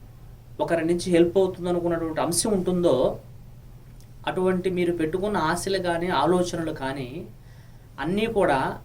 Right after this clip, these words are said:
దగ్గర దాకా వచ్చి వృధా అయ్యేటటువంటి పరిస్థితులు ఎక్కువగా ఈ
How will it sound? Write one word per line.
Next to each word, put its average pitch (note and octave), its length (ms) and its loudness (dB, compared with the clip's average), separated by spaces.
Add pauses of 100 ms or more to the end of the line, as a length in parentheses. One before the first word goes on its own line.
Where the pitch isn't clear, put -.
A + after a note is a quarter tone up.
(320)
దగ్గర D#3 340 0
దాకా G3+ 320 8
వచ్చి E3 320 2 (300)
వృధా D3 340 4
అయ్యేటటువంటి F3 680 4 (100)
పరిస్థితులు E3 560 -2 (400)
ఎక్కువగా F#3 420 0
ఈ E3+ 40 2